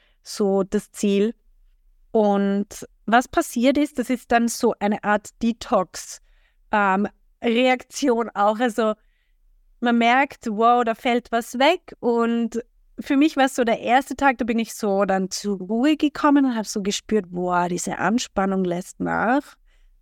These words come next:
Und dann am nächsten Tag habe ich gemerkt, oh,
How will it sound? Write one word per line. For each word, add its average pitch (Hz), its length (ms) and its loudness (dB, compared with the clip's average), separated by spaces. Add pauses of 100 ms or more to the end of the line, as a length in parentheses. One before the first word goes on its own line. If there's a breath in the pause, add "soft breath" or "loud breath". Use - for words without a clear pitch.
(720)
Und 226 260 0
dann 220 140 2
am 208 180 0
nächsten 262 420 0
Tag 220 380 -2
habe 196 140 -4
ich 190 160 -8
gemerkt, 185 420 -4 (180)
oh, 160 340 -2